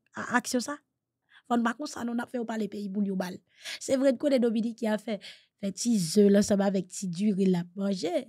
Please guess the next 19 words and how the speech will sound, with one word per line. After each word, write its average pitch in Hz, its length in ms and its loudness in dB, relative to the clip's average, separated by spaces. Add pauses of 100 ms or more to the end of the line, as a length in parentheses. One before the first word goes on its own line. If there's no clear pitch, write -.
li 208 100 -4
frize 190 380 -2
al 185 140 -2
bet 185 160 -4
sou 208 100 -8
diri, 185 400 -6
a - 80 -18
gwo 220 160 -6
seri 233 240 -4
de 202 160 -2
sos 202 300 -6
pou 202 100 -10
el 185 160 -8
toujou 226 300 -8
douce. 330 220 -6
Mwen, 220 120 -4 (480)
se 339 240 -2
sèl 240 400 0
nan, 196 540 -2